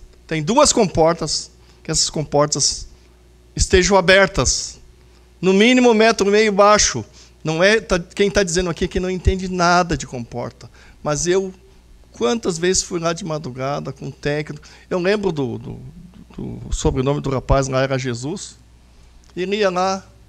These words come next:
abria as comportas sozinha, várias chuvas deu semelhante a essa, e nunca alagou de fato, tanto como agora. O risco tivemos,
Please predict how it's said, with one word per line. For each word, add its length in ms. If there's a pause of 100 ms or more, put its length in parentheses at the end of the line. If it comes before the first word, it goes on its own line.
(300)
abria 280
as 80
comportas 540
sozinha, 920 (920)
várias 500
chuvas 280
deu 400 (180)
semelhante 540
a 40
essa, 380 (560)
e 80
nunca 300
alagou 340
de 140
fato, 500 (540)
tanto 260
como 280
agora. 520
O 140
risco 340
tivemos, 580